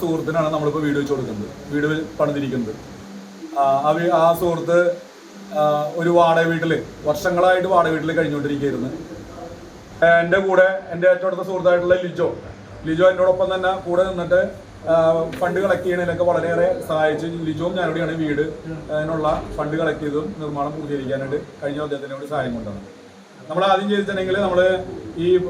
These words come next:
വീട് കൊ-, വെച്ചു കൊടുക്കാൻ ഉദ്ദേശിച്ച ആ, ആ, ആ കുടുംബനാഥൻ്റെയും എൻ്റെ സുഹൃത്തായിട്ടുള്ള കുടുംബ-, ആ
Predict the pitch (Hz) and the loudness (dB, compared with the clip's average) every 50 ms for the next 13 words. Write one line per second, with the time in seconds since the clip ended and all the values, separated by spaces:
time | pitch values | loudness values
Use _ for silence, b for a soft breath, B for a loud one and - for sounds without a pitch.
0 | 175 175 170 170 180 185 196 196 196 180 196 190 175 - - 202 202 196 185 202 | -4 -4 0 0 2 2 2 0 0 -2 -2 -4 -4 -2 0 0 0 2 2 2
1 | 196 202 190 180 180 175 165 - - 185 180 202 202 - - - - - - - | 2 2 2 2 2 0 0 0 2 2 2 2 0 -8 -12 -16 -10 -4 0 2
2 | - - 175 185 185 185 - - - 175 170 170 175 180 185 190 - - - - | 4 4 6 4 4 2 0 -4 -6 -4 -2 0 2 2 2 0 -2 -6 -10 -12
3 | - - - - - - - - - - - - - 165 170 175 170 170 185 180 | -14 -16 -18 -18 -18 -20 -20 -20 -20 -20 -16 -6 -2 0 0 0 0 0 0 0
4 | 180 190 196 208 202 190 175 175 165 160 165 165 156 160 165 170 170 180 180 170 | 2 2 2 4 4 4 4 4 2 0 -2 -2 -4 -4 -4 -2 -2 -2 -2 0
5 | 170 175 165 170 180 175 180 170 165 175 165 | 2 2 2 2 0 -2 -2 -4 -2 0 2